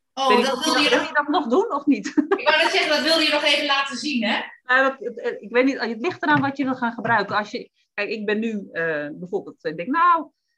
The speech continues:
Speaker 2: Ik heb eventjes weer wat energie nodig. Dan pak ik de
Speaker 1: Ja.
Speaker 2: pepermunt, bijvoorbeeld.
Speaker 1: Oh, nou, dan neem ik ook de pepermunt.
Speaker 2: Ja?
Speaker 1: Dan gaan we samen pepermunt cuppen.
Speaker 2: Ja.
Speaker 1: Maak ik hem even open. Dat is een mooie afsluiter.
Speaker 2: Ja, daarom, ja.
Speaker 1: Maak ik de pepermunt open en dan?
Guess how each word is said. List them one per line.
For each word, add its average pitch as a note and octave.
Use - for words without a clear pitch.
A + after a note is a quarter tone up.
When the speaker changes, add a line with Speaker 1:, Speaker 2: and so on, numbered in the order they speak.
Speaker 2:
Ik -
heb A3+
eventjes A3+
weer A3
wat G#3
energie G#3
nodig. C#4+
Dan -
pak C4
ik B3+
de -
Speaker 1:
Ja. -
Speaker 2:
pepermunt, A#3+
bijvoorbeeld. D#3
Speaker 1:
Oh, F3
nou, G3
dan B3
neem D4
ik A3
ook F#3
de -
pepermunt. E3+
Speaker 2:
Ja? -
Speaker 1:
Dan D4+
gaan B3+
we -
samen D#4+
pepermunt A#3+
cuppen. -
Speaker 2:
Ja. -
Speaker 1:
Maak B3
ik A3
hem B3
even G#3
open. E4
Dat G#4
is -
een E4+
mooie D#4
afsluiter. D#3+
Speaker 2:
Ja, C4+
daarom, B3
ja. -
Speaker 1:
Maak B3
ik A3+
de -
pepermunt A#3
open F4
en B3+
dan? D4+